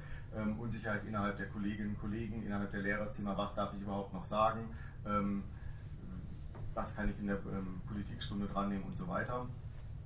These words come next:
Und damit schadet es sechstens, dieser radikale Erlass, auch der demokratischen Kultur,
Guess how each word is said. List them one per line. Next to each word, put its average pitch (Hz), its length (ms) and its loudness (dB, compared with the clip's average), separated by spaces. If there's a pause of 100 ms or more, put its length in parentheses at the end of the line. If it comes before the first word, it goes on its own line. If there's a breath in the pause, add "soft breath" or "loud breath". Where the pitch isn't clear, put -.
(140)
Und 110 220 -2 (140)
damit 110 280 6
schadet 110 300 8
es - 100 -4
sechstens, 117 680 2
dieser 101 200 0
radikale 101 400 2
Erlass, 98 340 0 (360 loud breath)
auch - 280 8 (160)
der 185 340 6
demokratischen 202 680 0
Kultur, 92 460 -4